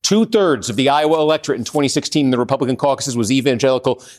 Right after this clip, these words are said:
This was the origin story, Pat Robertson in nineteen eighty-eight. Another big surprise was nineteen eighty. Ronald Reagan, of course, it was the big year for Reagan. He became the president of the United States. Here's one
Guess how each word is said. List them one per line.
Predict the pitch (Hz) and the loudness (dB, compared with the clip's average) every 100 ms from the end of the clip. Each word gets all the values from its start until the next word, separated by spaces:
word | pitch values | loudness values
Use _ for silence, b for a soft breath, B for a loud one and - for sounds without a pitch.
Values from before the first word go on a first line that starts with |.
| 117 | 0
This | 160 170 | 2 2
was | 127 151 127 | 0 0 2
the | 151 | 0
origin | 151 147 139 110 113 | 2 4 2 0 -2
story, | - 110 | 0 0
Pat | 104 127 127 | 0 0 0
Robertson | 143 135 131 - 127 B B B | 2 0 0 0 -2 B B B
in | 143 127 | 0 0
nineteen | 131 135 135 131 | 0 0 0 0
eighty-eight. | 127 120 120 131 | 2 0 -2 0
Another | 131 151 214 | 0 4 2
big | 135 160 151 | 2 0 0
surprise | 175 - 151 160 156 B B | -4 0 2 2 -2 B B
was | 147 | 0
nineteen | 156 165 - 170 | 2 0 0 2
eighty. | 170 175 139 | 2 2 0
Ronald | 101 147 185 | 0 0 2
Reagan, | 151 202 196 | 2 2 0
of | 180 | 0
course, | - 165 | 0 0
it | |
was | 165 | 0
the | 143 | -2
big | 123 180 156 | 0 -2 2
year | 175 | 0
for | 175 170 | 0 0
Reagan. | 165 175 165 | 0 0 0
He | 151 | -2
became | 143 - 190 190 147 B B - | -2 -2 0 0 -2 B B -6
the | |
president | - 180 180 170 175 | -2 0 0 2 0
of | |
the | 151 | 2
United | 160 160 - | 2 0 -2
States. | - 170 151 b b b | 0 -2 -2 b b b
Here's | - - 320 294 | -6 0 2 2
one | 208 233 226 214 | 0 0 0 -4